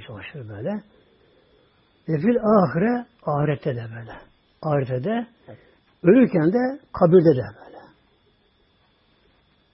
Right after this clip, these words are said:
Ölürken de, kabirde de böyle. Ölürken de gerçek mümin kelime-i tayyibe ile ölür muhteremler. Bir insanın son sözü, ahir kelamı,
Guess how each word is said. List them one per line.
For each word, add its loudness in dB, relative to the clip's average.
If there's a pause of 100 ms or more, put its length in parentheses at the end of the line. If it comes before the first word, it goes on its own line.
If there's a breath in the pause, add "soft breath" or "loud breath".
(280)
Ölürken -2
de, -6
kabirde -6
de -12
böyle. -20 (200)
Ölürken 2
de -2 (640 soft breath)
gerçek 0
mümin 0 (680)
kelime-i 0
tayyibe 4
ile 2 (340 soft breath)
ölür -4
muhteremler. -20 (680 soft breath)
Bir 4
insanın 0 (120)
son 2
sözü, 0 (120)
ahir -4
kelamı, -2